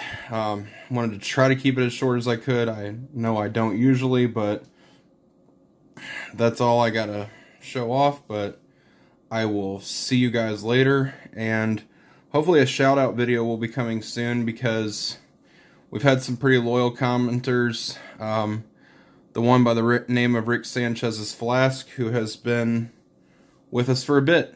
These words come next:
So everybody out there who are my loyal commenters,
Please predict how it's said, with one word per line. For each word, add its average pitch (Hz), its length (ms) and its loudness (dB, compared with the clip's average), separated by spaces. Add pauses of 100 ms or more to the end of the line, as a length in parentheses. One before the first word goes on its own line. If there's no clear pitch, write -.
(140)
So 110 540 -4 (600)
everybody 127 460 2
out 127 200 2
there 127 180 0
who 120 380 0 (600)
are 139 160 4
my 135 180 4
loyal 117 380 0
commenters, 120 840 -2